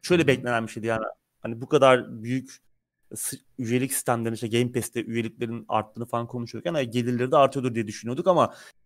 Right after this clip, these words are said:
Speaker 1: iki sene önce sorsan çok bana <laughs> uzak bir senaryoymuş gibi gelirdi. Bu da galiba Microsoft'un hani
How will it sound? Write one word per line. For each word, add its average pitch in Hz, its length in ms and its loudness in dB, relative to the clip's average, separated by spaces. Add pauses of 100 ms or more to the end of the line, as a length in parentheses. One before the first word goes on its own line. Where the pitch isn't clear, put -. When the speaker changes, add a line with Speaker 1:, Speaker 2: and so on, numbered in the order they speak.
(120)
Speaker 1:
iki - 180 -4
sene 185 220 6
önce 139 560 2
sorsan 151 680 2 (1080)
çok 196 300 4
bana 165 180 6
<laughs> 202 120 6
uzak 160 460 4
bir 139 180 0
senaryoymuş 123 500 2
gibi 110 160 -8
gelirdi. 113 580 0
Bu 131 280 -4
da 147 120 10
galiba 139 440 8
Microsoft'un 127 800 0
hani 139 360 -2